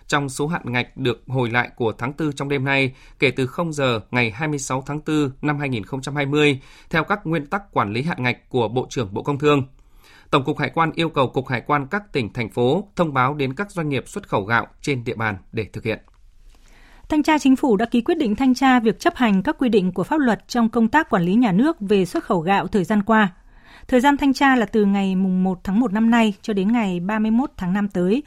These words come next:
Speaker 2: và nếu cần thiết có thể thanh tra những nội dung liên quan trước hoặc sau thời kỳ thanh tra. Thời hạn thanh tra kéo dài ba mươi lăm ngày kể từ ngày công bố quyết định thanh tra. Liên quan đến hoạt động xuất khẩu gạo được dư luận quan tâm thời gian gần đây, Ủy ban Kinh tế của Quốc hội cũng đề nghị làm rõ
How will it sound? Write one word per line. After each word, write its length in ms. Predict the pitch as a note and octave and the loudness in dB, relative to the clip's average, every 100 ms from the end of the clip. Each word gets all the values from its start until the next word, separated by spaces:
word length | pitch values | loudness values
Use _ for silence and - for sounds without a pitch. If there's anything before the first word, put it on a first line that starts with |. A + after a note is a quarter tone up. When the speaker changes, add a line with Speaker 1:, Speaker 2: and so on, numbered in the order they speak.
| - - - | -10 -18 -2
Speaker 2:
và 180 | G#3 G#3+ | 2 4
nếu 240 | G#3+ C#4 | 4 2
cần 260 | - G#3+ G#3 | 4 2 4
thiết 360 | E4 F#4+ - | 2 0 -2
có 100 | G#3+ | -4
thể 140 | B3 F3 | -2 0
thanh 160 | A3+ | 0
tra 220 | A3+ A#3 | 0 0
những 180 | G#3 A#3 | 0 2
nội 140 | A#3+ E3+ | 2 2
dung 180 | A#3 | 4
liên 200 | A#3 B3 | 4 4
quan 320 | A#3 B3 A#3 A3+ | 4 4 4 2
trước 280 | - F4 | 2 2
hoặc 200 | - G3+ | 0 -6
sau 240 | - A#3 G#3+ | -2 0 0
thời 160 | G#3 | 0
kỳ 160 | F3+ F#3 | 0 0
thanh 160 | G#3+ G3+ | 0 2
tra. 240 | A3+ G#3 - - - - - - | 4 2 0 -16 -20 -20 -20 0
Thời 100 | C4 | 6
hạn 160 | B3+ G#3+ | 6 6
thanh 140 | C#4 | 2
tra 160 | B3+ C4 | 2 0
kéo 180 | B3 A#3+ | 0 0
dài 220 | B3+ G#3 | 2 2
ba 160 | A#3 A3+ | 2 2
mươi 120 | A#3 | 4
lăm 180 | A3+ A3 | 2 2
ngày 260 | G3+ F3 - - | 2 0 -4 -2
kể 140 | F3+ | 0
từ 80 | F#3 | 2
ngày 180 | F#3 F3 | 0 0
công 200 | G#3+ F#3+ | 0 0
bố 120 | F3+ | 0
quyết 160 | F3+ B3+ | -2 -4
định 180 | G3+ | -2
thanh 140 | E3 F3+ | -4 -2
tra. 220 | G#3 F#3+ - - - - - - - | 0 -2 -4 -20 -20 -20 -20 -20 -4
Liên 180 | D4 C#4+ | 0 4
quan 260 | D4 C#4+ | 4 4
đến 160 | A#3 A3+ | 4 4
hoạt 140 | C4 | 2
động 200 | F#3+ F#3 | 0 -2
xuất 180 | - D#4+ | -2 -2
khẩu 100 | G3+ | -2
gạo 280 | E3+ G3 F3+ | 0 0 0
được 160 | F#3 - | -4 -2
dư 100 | A3+ | -2
luận 220 | F#3+ F3+ | -2 -2
quan 180 | A3+ A3+ | -2 0
tâm 200 | A3+ G#3+ | 0 0
thời 140 | F#3+ | 0
gian 160 | G#3+ G3+ | -2 -2
gần 180 | F3+ | 2
đây, 180 | G3 G#3+ G3 - - - | 4 2 0 -12 -10 0
Ủy 120 | A3 | 4
ban 160 | C#4 | 4
Kinh 180 | C4 C4+ | 4 2
tế 160 | A3+ G3+ | 4 2
của 120 | G3+ | 0
Quốc 160 | D4 D4 | 0 2
hội 220 | B3 - | 2 2
cũng 220 | A#3+ C4 | -2 2
đề 160 | A3 F#3+ | 4 4
nghị 220 | G3+ - | 2 0
làm 240 | F3+ F#3+ E3 | -2 -2 -2
rõ 320 | - A#3+ | -4 -6